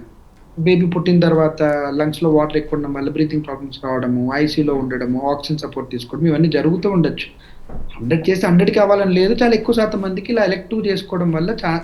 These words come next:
ఆ, ముహూర్తం బట్టి చేసుకోవడం వల్ల ఉంటది. కానీ అంత సీరియస్ ఏం అవ్వట్లేదు, అప్రోప్రియట్ ట్రీట్మెంట్‌తో ఐసీయూ కేర్ పెట్టుకుంటే వాళ్ళు కూడా బాగానే ఉంటున్నారు. But ఎందుకని అంత సఫర్ చేయాలి బేబీస్‌ని?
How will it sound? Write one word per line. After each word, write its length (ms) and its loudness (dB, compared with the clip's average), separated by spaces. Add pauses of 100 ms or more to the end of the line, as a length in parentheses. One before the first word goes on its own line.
ఆ, 280 -4 (160)
ముహూర్తం 400 0
బట్టి 300 -2
చేసుకోవడం 300 -4
వల్ల 200 2
ఉంటది. 540 2 (580)
కానీ 460 0
అంత 200 4
సీరియస్ 340 4
ఏం 160 6
అవ్వట్లేదు, 480 0
అప్రోప్రియట్ 500 -2
ట్రీట్మెంట్‌తో 640 -2
ఐసీయూ 280 -2
కేర్ 260 -2
పెట్టుకుంటే 340 -4
వాళ్ళు 200 2
కూడా 160 2
బాగానే 260 -2
ఉంటున్నారు. 420 -2 (340)
But 140 2
ఎందుకని 440 4
అంత 120 4
సఫర్ 460 -2
చేయాలి 200 2
బేబీస్‌ని? 540 -6